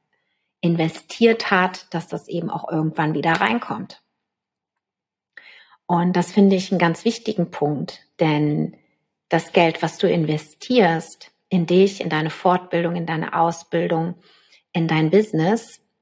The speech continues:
das hast du ja auch irgendwann in irgendeiner Art und Weise und Form dir erarbeitet und schon Energie reingesteckt. Ja?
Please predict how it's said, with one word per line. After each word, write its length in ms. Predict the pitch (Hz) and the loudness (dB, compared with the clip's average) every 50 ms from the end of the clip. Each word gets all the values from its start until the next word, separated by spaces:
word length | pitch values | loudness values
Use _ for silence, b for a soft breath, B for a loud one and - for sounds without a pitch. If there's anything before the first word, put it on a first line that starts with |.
| _ _ | _ _
das 220 | - 165 156 - - | -2 -2 -2 0 -2
hast 220 | 175 - - - | -2 -2 -2 -2
du 40 | 180 | -2
ja 200 | 170 180 180 - | 0 0 2 4
auch 260 | 196 190 - - - | 2 2 2 0 -4
irgendwann 640 | - 170 165 156 165 156 - - 156 151 147 151 165 | -2 -2 0 0 0 -4 -4 -2 0 0 2 0 -2
in 160 | - - 170 - | -2 -4 -4 -4
irgendeiner 600 | - - 208 226 226 - - 175 180 180 175 - | 0 2 2 2 2 2 0 0 2 2 2 2
Art 240 | 175 170 170 - - | 2 0 0 -2 -2
und 180 | 160 160 - | -6 -6 -4
Weise 420 | - 139 156 156 156 165 - 156 151 | -2 0 0 0 0 -2 -2 -4 -6
und 160 | 147 165 - | -6 -6 -8
Form 520 | - - - 190 175 170 175 190 202 196 | -8 -4 -2 0 2 2 2 0 0 -2
dir 180 | 185 175 160 156 | -2 -4 -4 -4
erarbeitet 840 | - 156 143 - - 151 151 143 143 - 151 147 143 - - 170 - - | -2 -2 -2 -2 0 0 0 0 0 0 -2 -4 -4 -6 -8 -12 -12 -12
und 120 | 156 - | -12 -10
schon 160 | - - 156 | -8 -8 -6
Energie 440 | - 160 151 147 156 160 - 165 170 | -6 -4 -6 -6 -6 -8 -8 -8 -8
reingesteckt. 840 | 156 - 170 175 180 175 175 - - - - - - - - - - _ _ _ _ _ _ _ _ _ _ _ | -6 -4 -2 -2 -2 -2 -4 -6 -8 -8 -10 -12 -12 -14 -18 -20 -20 _ _ _ _ _ _ _ _ _ _ _
Ja? 180 | - 170 196 208 | -6 -4 -4 -4